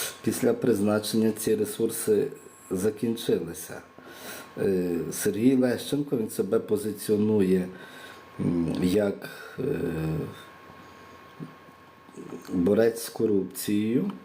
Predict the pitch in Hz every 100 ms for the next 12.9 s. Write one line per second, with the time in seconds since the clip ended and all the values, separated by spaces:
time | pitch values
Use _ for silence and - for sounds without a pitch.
0 | - - - - - - - - - -
1 | - 101 95 92 87 82 - - 95 92
2 | - 240 - 107 113 113 - - 110 98
3 | 104 - 107 98 95 - - 113 131 127
4 | 95 104 98 87 80 101 101 95 123 113
5 | 98 82 90 90 - - 110 110 - -
6 | 95 92 90 98 95 98 101 104 95 92
7 | 92 87 82 82 98 - 90 95 92 95
8 | 107 127 135 - 190 190 - - - -
9 | - - - 107 107 - 110 110 104 92
10 | 92 101 92 104 104 - 92 - - -
11 | - - 107 110 107 98 92 101 101 104
12 | - 98 - - 110 107 - 135